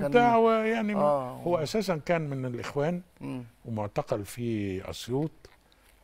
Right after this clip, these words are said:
Speaker 2: وأخلي سبيله، وكان
Speaker 1: مم.
Speaker 2: من الأفراد اللي ما لهمش وزن.
Speaker 1: مم.
Speaker 2: كانوا بيتريقوا عليه وينكتوا عليه ويسخروا بيه، أما طلع عمل الت-، عمل ال-، ال-،
Speaker 1: مم.
Speaker 2: التنظيم ده.
Speaker 1: إيه اللي بتذكره عن شكري مصطفى؟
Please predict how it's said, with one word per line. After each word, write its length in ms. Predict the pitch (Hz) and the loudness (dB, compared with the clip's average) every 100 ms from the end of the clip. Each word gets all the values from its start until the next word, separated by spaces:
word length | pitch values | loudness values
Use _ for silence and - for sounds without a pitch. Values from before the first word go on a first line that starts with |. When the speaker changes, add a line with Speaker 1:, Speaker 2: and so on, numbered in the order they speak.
| 117 | -10
Speaker 2:
وأخلي 400 | 113 151 139 127 | -2 -2 0 -4
سبيله، 400 | 123 113 151 160 | -4 -2 -2 -2
وكان 460 | 160 120 113 175 | -4 -8 -2 -2
Speaker 1:
مم. 120 | 160 147 | -2 -4
Speaker 2:
من 240 | 185 170 156 - _ _ _ _ - | -4 -6 -10 -20 _ _ _ _ -10
الأفراد 680 | 123 - - 160 175 156 127 - | -8 -8 -4 2 2 2 -6 -6
اللي 220 | 123 123 | -4 -2
ما 100 | 120 | -2
لهمش 420 | 113 135 160 - | -4 -4 -6 -6
وزن. 320 | 110 120 90 - - | 0 0 -2 -12 -12
Speaker 1:
مم. 160 | 160 147 | -8 -6
Speaker 2:
كانوا 160 | 113 | -4
بيتريقوا 520 | 110 - 139 135 143 110 | -4 -2 -2 0 -2 -2
عليه 300 | 104 135 139 | -2 -2 -2
وينكتوا 960 | 117 101 98 95 98 95 - 139 104 | -2 -2 -4 -4 -6 -10 -8 -10 -8
عليه 240 | 92 117 | -6 -4
ويسخروا 600 | 123 107 98 - - 127 98 | -2 -2 -4 -4 -2 -2 -2
بيه، 220 | 107 78 _ - - _ - | -4 -6 _ -20 -20 _ -10
أما 140 | 131 127 | -6 0
طلع 220 | 190 165 | 0 2
عمل 260 | 151 160 | 0 -2
الت-، 240 | 120 - 101 | -4 -6 -8
عمل 280 | 127 131 98 | -6 -4 -6
ال-، 220 | 85 80 | -8 -10
ال-، 280 | 85 - - _ _ _ _ _ | -14 -14 -16 _ _ _ _ _
Speaker 1:
مم. 160 | 110 127 - - - | -20 -20 -20 -20 -18
Speaker 2:
التنظيم 440 | - 90 90 107 | -12 -8 -6 -6
ده. 160 | 82 82 - _ _ - | -6 -10 -12 _ _ -6
Speaker 1:
إيه 60 | 233 | -2
اللي 140 | 254 | -2
بتذكره 400 | - 202 - 185 | -2 -6 0 2
عن 100 | 143 | 2
شكري 260 | 139 151 135 | 0 -8 -8
مصطفى؟ 340 | 127 - 117 | -10 -12 -12